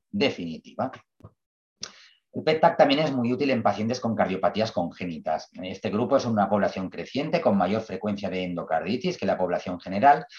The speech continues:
y son pacientes portadores de gran cantidad de material protésico por las reparaciones quirúrgicas, porque llevan dispositivos. Esto genera muchos problemas para el ecocardio,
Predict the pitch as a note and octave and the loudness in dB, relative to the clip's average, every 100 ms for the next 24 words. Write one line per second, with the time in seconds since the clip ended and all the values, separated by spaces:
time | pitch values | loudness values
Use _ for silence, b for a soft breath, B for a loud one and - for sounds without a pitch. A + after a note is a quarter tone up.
0 | B B B2+ C#3 E3+ E3+ D3 C3 B2 C3+ | B B -2 4 4 4 0 0 -2 -2
1 | B2+ A#2 G2+ A2 A#2 G#2+ G#2 A2+ G#2+ G2+ | 2 4 4 4 0 0 0 2 0 0
2 | F#2+ G2 G2+ F2+ F2 E2+ - D#2 G2+ B2 | -2 0 0 0 -2 -2 -4 -6 -4 -4
3 | D#3+ D#3 G3 G3+ F#2 E2+ E2 E2 E2+ - | -4 2 4 4 0 0 -2 -2 -2 -2
4 | F2 E2 - - C3 A2+ B2+ B2 - G2+ | -4 -8 -8 -2 -2 -2 2 2 2 -4
5 | E2+ F2+ E2+ E2+ - G#2+ G#2+ C3+ C3 D3 | -4 -4 -4 -6 -8 -8 -4 -2 0 -2
6 | - B B B D#3 D#3 C#3+ C#3 B2+ A#2 | -4 B B B -2 2 4 6 6 6
7 | D3+ E3 - B2 A2 G#2 G2+ A2 G2 G#2 | 4 2 0 2 2 0 2 2 4 2
8 | A#2 A#2+ C#3 C3 D#3 | 0 2 2 2 0